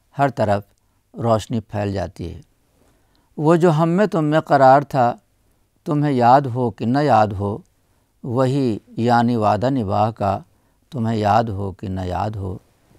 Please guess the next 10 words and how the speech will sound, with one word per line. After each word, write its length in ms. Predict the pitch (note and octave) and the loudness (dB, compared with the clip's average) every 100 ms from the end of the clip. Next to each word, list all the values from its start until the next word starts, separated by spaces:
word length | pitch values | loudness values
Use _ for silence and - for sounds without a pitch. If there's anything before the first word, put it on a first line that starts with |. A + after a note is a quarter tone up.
| _ _ _ _ - | _ _ _ _ -4
ये 180 | D#3+ D#3 | 0 0
शेर 380 | - F3+ F#3 E3+ | 0 2 2 2
भी 140 | D#3+ | 0
मोमिन 320 | D#3 C#3+ D3 | 0 0 -2
की 120 | C3+ C#3+ | -4 -2
मशहूर 400 | B2+ A2 C#3+ B2 | -2 -2 -2 0
गज़ल 240 | A#2+ B2+ | 0 0
से 140 | B2+ A#2+ | -2 -2
माखूज़ 460 | A2 G#2 B2+ C#3 | -2 -2 -4 -4
है, 140 | A2 | -4